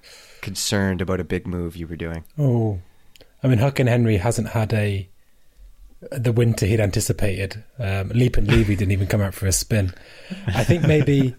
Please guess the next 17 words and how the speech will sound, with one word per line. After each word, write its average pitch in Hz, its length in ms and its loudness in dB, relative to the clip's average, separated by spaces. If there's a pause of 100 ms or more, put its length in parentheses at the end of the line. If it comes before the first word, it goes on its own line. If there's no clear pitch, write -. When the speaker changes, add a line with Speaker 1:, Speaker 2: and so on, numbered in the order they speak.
(160)
Speaker 1:
<laughs> - 180 -16
Speaker 2:
riding 131 440 4
at 127 100 2 (260)
Prevost, 113 760 4 (280)
there 110 160 4
was, 101 500 0
um, 98 380 2
I'm 123 180 4
not, 120 140 4
Speaker 1:
Well, 190 80 2
that's 196 100 -4
a 196 60 0
Speaker 2:
like, - 140 2
Speaker 1:
big - 20 -2
Speaker 2:
you 101 80 2
know, 95 60 2
Speaker 1:
one. 90 100 -6